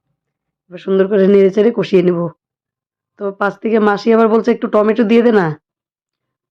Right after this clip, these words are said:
তো দেখি টমেটো দেই কি না। তো এখানে শুকনো লঙ্কার গুঁড়াও দিয়ে দেওয়া হচ্ছে।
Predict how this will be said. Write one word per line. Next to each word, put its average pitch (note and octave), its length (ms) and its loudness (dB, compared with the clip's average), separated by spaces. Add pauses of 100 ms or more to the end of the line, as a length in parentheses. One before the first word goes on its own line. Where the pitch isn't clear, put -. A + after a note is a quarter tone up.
(580)
তো G#3 80 -14
দেখি A3 320 -4
টমেটো A3 320 0
দেই G3 240 2
কি G3+ 140 -2
না। G#3 280 0 (460)
তো G3+ 60 -14
এখানে G#3 280 -2
শুকনো A3 320 0
লঙ্কার A3+ 280 2
গুঁড়াও G#3 320 2
দিয়ে G3+ 200 2
দেওয়া F#3+ 220 2
হচ্ছে। G3+ 400 -4